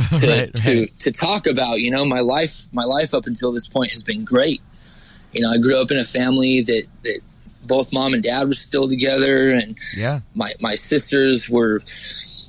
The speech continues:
Speaker 2: were both badasses in their own right.
Speaker 1: <laughs>
Speaker 2: And, you know, like,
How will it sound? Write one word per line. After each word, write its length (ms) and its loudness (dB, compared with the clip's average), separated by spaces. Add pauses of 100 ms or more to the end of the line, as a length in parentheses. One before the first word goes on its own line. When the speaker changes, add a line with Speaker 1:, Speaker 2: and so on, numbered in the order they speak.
(500)
Speaker 2:
were 160 2
both 300 0
badasses 840 0
in 100 0
their 200 -2
own 240 2
right. 380 2
Speaker 1:
<laughs> 40 -6
Speaker 2:
And, 240 -6 (640)
you 200 2
know, 320 0 (340)
like, 400 -6